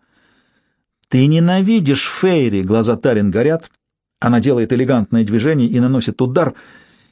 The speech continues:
«Тебя никогда не волновал Лок. Просто еще одна вещь, которую нужно отобрать у Кардена». Эти слова так поражают меня, что Тарин удается пробить мою защиту. Ее меч касается моего бока, прежде чем я успеваю уклониться.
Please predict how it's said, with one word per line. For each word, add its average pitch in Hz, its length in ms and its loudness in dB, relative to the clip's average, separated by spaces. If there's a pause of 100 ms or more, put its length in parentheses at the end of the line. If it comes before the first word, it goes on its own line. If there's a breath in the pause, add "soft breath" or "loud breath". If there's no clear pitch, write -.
«Тебя 175 340 0
никогда 196 640 0
не 139 100 2
волновал 147 440 0
Лок. 139 360 -4 (200)
Просто 202 500 0
еще 190 380 0
одна 170 240 0
вещь, 208 560 -2
которую 160 380 2
нужно 156 240 0
отобрать 160 380 -2
у 170 40 -2
Кардена». 104 460 -2 (1080)
Эти 120 200 -2
слова 147 340 0
так 117 300 -4
поражают 143 500 -2
меня, 90 260 -4 (480)
что - 220 -4
Тарин 180 520 0
удается 151 560 0
пробить 135 440 0
мою 147 200 0
защиту. 131 540 -6 (920 soft breath)
Ее 127 280 0
меч 160 200 0
касается 135 480 0
моего 131 260 0
бока, 131 320 0
прежде 131 420 0
чем 113 160 0
я 113 100 2
успеваю 127 420 -2
уклониться. 131 540 -2